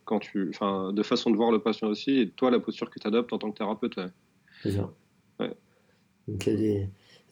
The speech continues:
Speaker 2: <coughs> quelle est... la personne la plus importante dans le, dans l'histoire, quoi. <laughs> C'est ça.
Speaker 1: Ouais.
Speaker 2: Ça marche. Donc, euh, traitement individualisé. Ouais. Et tu vois, un des, un
Speaker 1: Ouais.
Speaker 2: des trucs qu'ils avaient précisé aussi, là, moi, je m'étais noté, c'était, euh,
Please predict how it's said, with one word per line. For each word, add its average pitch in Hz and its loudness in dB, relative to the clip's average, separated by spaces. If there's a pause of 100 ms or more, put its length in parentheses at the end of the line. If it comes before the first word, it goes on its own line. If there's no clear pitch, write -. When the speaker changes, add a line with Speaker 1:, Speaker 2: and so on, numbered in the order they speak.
(180)
Speaker 2:
<coughs> 131 12
quelle 117 8
est... 117 12
la 113 8
personne 113 2
la 110 6
plus 107 0
importante 110 2
dans 107 2
le, 101 0 (520)
dans 107 2
l'histoire, 104 0
quoi. 98 -10 (1040)
<laughs> - -4 (720)
C'est - -8
ça. 101 -6
Speaker 1:
Ouais. 123 -2 (640)
Speaker 2:
Ça - -4
marche. 101 -4
Donc, 104 -4
euh, - -6
traitement 117 2
individualisé. 107 2 (680)
Ouais. - 0 (720)
Et 101 4
tu 98 2
vois, 123 12
un 117 8
des, 113 10
un 85 6
Speaker 1:
Ouais. 113 8
Speaker 2:
des 107 6
trucs 135 4
qu'ils 120 2
avaient 107 10
précisé 110 4
aussi, 113 6
là, 117 6
moi, 110 4
je 104 -2
m'étais 107 2
noté, 110 6
c'était, 107 6
euh, 104 8